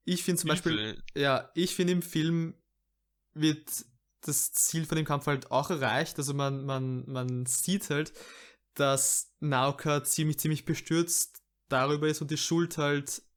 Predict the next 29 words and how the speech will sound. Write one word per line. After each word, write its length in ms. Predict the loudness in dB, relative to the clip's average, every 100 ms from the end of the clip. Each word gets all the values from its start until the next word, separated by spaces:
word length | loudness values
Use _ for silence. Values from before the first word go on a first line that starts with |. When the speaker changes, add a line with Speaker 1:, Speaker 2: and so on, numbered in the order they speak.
| _
Speaker 1:
also 220 | -8 -4 -2
an 200 | -2 0
der, 160 | -2
an 120 | -2
der 80 | -4
gas-, 240 | -4 -6 -6
äh, 160 | -10 -6
ähm, 180 | -8 -6
an 80 | -6
der 80 |
ganzen 260 | -6 -6 -4
Sache, 360 | -4 -2 -4 -6 -12 -20 _
äh, 160 | -2 -2
Shoko 340 | 2 0 2
zuschiebt, 720 | 0 0 0 -2 -4 -6 -20 _ _ -20 _ _ -20 -18 -4
ähm, 260 | -2 0
auch 160 | -2 0
wenn 240 | 0 0
nicht 220 | 0 -2 -4
wirklich 320 | -4 -4 -4
irgendjemand 420 | -4 0 -2 -2
Schuld 240 | -2 -4 -2
dran 120 | -4
hat, 300 | -4 -6 -12 -20 -20 -20 -20 _ _ -6
ähm, 640 | -2 0 0 -2 -6 -12 -18 _ _ _ _ _
was 320 | -4 0 2
halt 400 | 2 0 -2 -6 -8 _ _ _ _ _ -16 -16 _ _ _ _ _ 0
ihre 240 | 2 2
Gefühle, 800 | 0 -2 0 2 4 4 2